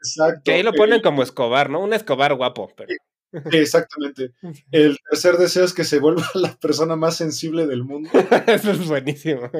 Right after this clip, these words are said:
Speaker 2: que
Speaker 1: Y
Speaker 2: llora.
Speaker 1: llora por todo, porque hasta ve un amanecer y se pone a llorar sin control.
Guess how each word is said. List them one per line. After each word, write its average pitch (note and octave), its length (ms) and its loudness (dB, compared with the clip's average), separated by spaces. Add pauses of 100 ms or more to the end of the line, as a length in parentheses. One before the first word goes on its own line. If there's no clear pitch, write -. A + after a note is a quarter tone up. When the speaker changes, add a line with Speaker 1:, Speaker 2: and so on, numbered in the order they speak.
Speaker 2:
que A#2+ 120 -16
Speaker 1:
Y A#2 60 -14
Speaker 2:
llora. C3 180 -4
Speaker 1:
llora G3 340 4
por D#3+ 120 4 (140)
todo, F3+ 220 4
porque D3+ 240 2
hasta D#3 220 0
ve D#3+ 120 2
un F#3 120 0
amanecer D#3+ 500 0
y F#3+ 60 -2
se F3 160 -2
pone E3+ 260 0
a F3 40 -2
llorar D3 340 2
sin E3+ 180 -10
control. C3 480 -6